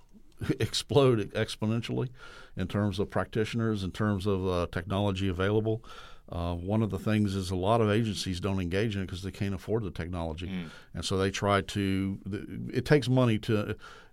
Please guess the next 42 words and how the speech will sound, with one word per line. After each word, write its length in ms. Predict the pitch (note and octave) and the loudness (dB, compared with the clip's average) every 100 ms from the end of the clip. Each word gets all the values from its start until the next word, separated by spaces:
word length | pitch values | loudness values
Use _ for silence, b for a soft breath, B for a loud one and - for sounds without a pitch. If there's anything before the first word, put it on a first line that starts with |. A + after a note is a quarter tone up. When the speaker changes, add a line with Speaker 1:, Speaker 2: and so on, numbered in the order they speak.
| - | -8
Speaker 1:
it 240 | A#2 - | -6 -2
takes 220 | - E3 | 2 2
technology 580 | - D#3+ D3+ D#3 C3+ B2 | 2 0 4 4 4 2
to 120 | A2+ A2+ | 0 2
investigate 500 | G#2 C3 B2 B2 A#2 | 4 4 4 -2 0
technology, 640 | A#2+ A#2 A#2+ A#2+ A2 A2 | 0 2 4 4 4 2
and 80 | F2+ | 0
technology 480 | F2+ G2 A2+ G#2+ G2 | -2 0 2 2 0
is 120 | F2+ | -4
expensive. 600 | - - F2+ D#2+ D#2 - B B B B | -8 -4 -4 -2 -8 -10 B B B B
<laughs> 480 | - - - - F3+ | 0 0 2 6 8
Let's 260 | E3 - - | 8 4 0
phrase 200 | A2+ A#2 | 2 4
it 40 | |
like 300 | G#2+ A2 G#2+ | 4 6 6
that. 240 | G#2 F#2+ D2+ B B B | 6 4 0 B B B
Speaker 2:
Yeah. 120 | G#2 | 4
Speaker 1:
And 80 | G#2+ | 6
so 160 | - A#2+ | 8 10
then 140 | C#3 | 12
they 100 | C3+ | 12
rely 340 | B2 A#2+ A#2+ B2 | 10 10 10 10
on 140 | A#2 | 8
other 320 | A2 A#2+ A#2+ | 6 8 8
agencies, 400 | A#2 A2+ G2+ A2+ | 6 4 0 2
larger 360 | G2 A#2 A2 A2+ | 4 6 6 4
agencies. 420 | A2 G2+ A#2 G#2+ | 4 2 0 2
Well, 100 | G2 | 4
those 220 | A2 B2 | 4 6
agencies 440 | A#2 G#2 G2+ G#2 G2 | 4 4 0 -2 0
have 160 | G#2 G2+ | 0 2
their 140 | G2 | 2
own 100 | G#2+ | 0
cases. 320 | G2 F#2+ G2 F#2+ | 0 -2 -2 -2
They 100 | G2+ | 0
have 120 | G2+ | 0
their 160 | G2+ | -2
own 80 | G2 | -4
priorities. 580 | E2+ G2+ G2 G2 A2+ - B B B B B | 0 2 2 2 0 -4 B B B B B
Um, 460 | F#2+ F#2+ F#2+ G2+ | 2 4 4 0
a-, 160 | F#2 | 0
and 60 | G#2+ | 0